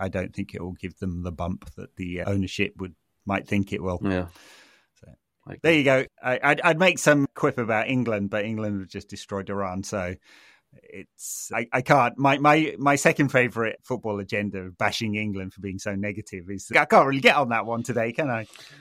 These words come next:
Speaker 2: No, and you know what? We, we did talk about this just before we came on. I, the, I'm not a massive, it's always been United before England for me, but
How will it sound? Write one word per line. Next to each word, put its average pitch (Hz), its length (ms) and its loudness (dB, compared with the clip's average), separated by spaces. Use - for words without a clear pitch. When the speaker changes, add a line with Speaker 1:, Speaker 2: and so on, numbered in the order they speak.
Speaker 2:
No, 202 220 2
and 180 140 -2
you 180 60 -4
know 170 160 0
what? 120 320 2
We, 123 140 0
we 120 140 -2
did 135 200 -2
talk 123 180 0
about - 160 -2
this 104 160 -6
just - 220 -18
before - 260 -6
we 98 80 -4
came 98 300 -8
on. 92 300 -8
I, 123 420 2
the, 117 160 -4
I'm 135 180 4
not 120 140 2
a 117 40 -4
massive, 101 600 -4
it's 104 160 -6
always 104 160 0
been 98 180 -6
United 95 320 -4
before 95 280 -8
England 95 300 -8
for 98 80 -12
me, 98 180 -6
but 110 220 4